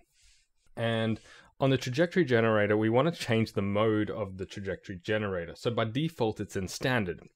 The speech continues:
And this is where the arrows of the trajectory, the facing angles, point in the direction that it's moving.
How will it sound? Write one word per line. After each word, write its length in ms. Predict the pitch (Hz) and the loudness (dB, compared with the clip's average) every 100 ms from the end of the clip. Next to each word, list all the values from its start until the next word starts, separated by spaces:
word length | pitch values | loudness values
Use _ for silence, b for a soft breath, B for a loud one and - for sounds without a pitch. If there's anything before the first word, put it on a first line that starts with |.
| - | -2
And 140 | 120 | 2
this 180 | 160 175 | 2 2
is 180 | 196 131 | -2 0
where 400 | 120 117 110 104 B B B 117 | 4 4 4 0 B B B -4
the 320 | 104 101 101 - | -2 -2 -4 -2
arrows 440 | 147 139 113 101 | 4 6 6 2
of 120 | 98 | -2
the 80 | 101 | -4
trajectory, 500 | - 92 90 - 107 | -6 -4 -4 -4 -6
the 80 | 92 | -6
facing 460 | - 135 - 104 | 0 0 0 -2
angles, 400 | 90 90 92 95 B B B | -2 -2 -4 -6 B B B
point 280 | - 156 147 | 2 2 4
in 100 | 139 | 2
the 60 | 120 | 2
direction 340 | 113 104 - | 4 2 0
that 100 | 95 | -4
it's 120 | 90 | -2
moving. 320 | 113 123 98 | -2 -2 -2